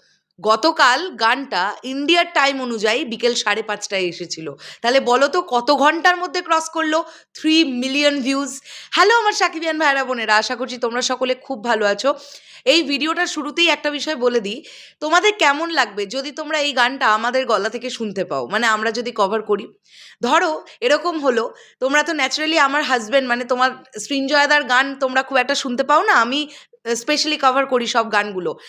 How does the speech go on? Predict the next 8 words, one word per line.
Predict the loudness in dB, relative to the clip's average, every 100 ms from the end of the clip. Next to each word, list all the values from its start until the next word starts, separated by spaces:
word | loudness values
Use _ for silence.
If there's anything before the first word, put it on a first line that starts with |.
| -6 2
আজকের | 2 2 0 2
গানটা | 2 2 -2
যদি | -2 -4
সৃঞ্জয়দার | -4 -4 -2 2 2 4 2 2
গলাও | 0 2 0
তোমরা | 0 -4 -4
শুনতে | -4 -4 -4
পাও, | 2 6 8 6 4